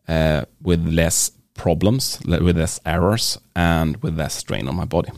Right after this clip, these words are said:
I may be looking, uh, to do a change of this in, in the future, but not right now. I'm still doing a research into keyboard layouts,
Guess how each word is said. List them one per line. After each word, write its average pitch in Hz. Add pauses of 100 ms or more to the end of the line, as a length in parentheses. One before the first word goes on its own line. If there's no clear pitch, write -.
(1120)
I 123
may 143
be 143
looking, 131
uh, 113
to -
do 104
a 90
change 104
of 90
this 90
in, 95
in 87
the 85
future, 151
but -
not -
right 80
now. 104
I'm 85
still - (200)
doing 80
a 95
research 85
into 85
keyboard 85
layouts, 85